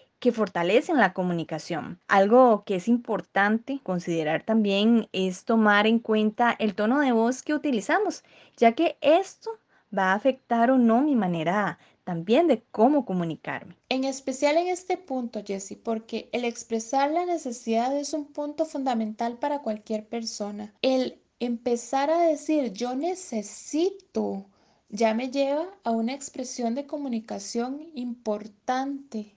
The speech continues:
Speaker 2: El, el punto, a veces uno no se da cuenta la importancia de decir cómo uno se siente o de la necesidad que tiene, y eso es un elemento fundamental para ser mejor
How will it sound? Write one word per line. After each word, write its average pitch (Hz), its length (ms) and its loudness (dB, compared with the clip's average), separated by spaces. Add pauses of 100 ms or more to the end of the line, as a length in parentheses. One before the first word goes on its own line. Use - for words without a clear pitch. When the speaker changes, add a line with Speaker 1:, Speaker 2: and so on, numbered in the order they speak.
(100)
Speaker 2:
El, 220 340 -2
el 220 220 -4
punto, 320 680 -6
a 330 100 -4
veces 277 520 -4 (160)
uno 269 240 -2
no 311 140 -2
se 311 160 -2
da 302 140 0
cuenta 294 360 -2
la 311 80 -2
importancia 240 840 -2
de 285 180 2
decir 254 420 -6 (260)
cómo 311 600 0 (260)
uno 277 260 -2
se 254 160 -6
siente 285 1000 -2 (140)
o 233 140 0
de 233 160 2
la 233 160 2
necesidad 214 760 -2
que - 220 -8
tiene, 277 460 -4
y 214 100 -2
eso 220 300 -6
es - 20 -6
un 285 60 -6
elemento 233 420 -4
fundamental 247 1000 -4 (580)
para 233 240 2
ser 240 380 -4
mejor 285 640 0